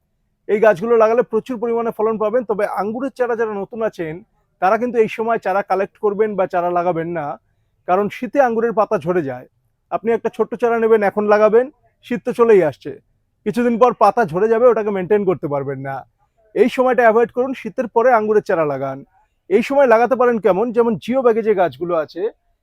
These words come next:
এই গাছগুলো বাইরে থেকে একটু ছোট হয়, সেটা লাগাতে পারেন, সেটা মারা যাবে না।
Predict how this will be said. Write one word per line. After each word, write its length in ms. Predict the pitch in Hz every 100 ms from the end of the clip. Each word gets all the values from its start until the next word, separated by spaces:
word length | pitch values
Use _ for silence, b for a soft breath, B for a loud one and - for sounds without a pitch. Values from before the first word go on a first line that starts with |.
| _
এই 120 | 214
গাছগুলো 420 | 226 233 180 240
বাইরে 180 | 226 208 156
থেকে 140 | 196
একটু 160 | 208 190
ছোট 220 | - 208
হয়, 280 | 208 220 294 _ _
সেটা 240 | _ 226 254
লাগাতে 280 | 240 214 202
পারেন, 240 | 175 208
সেটা 220 | - 185
মারা 200 | 185 170
যাবে 200 | 160 151
না। 180 | 160 226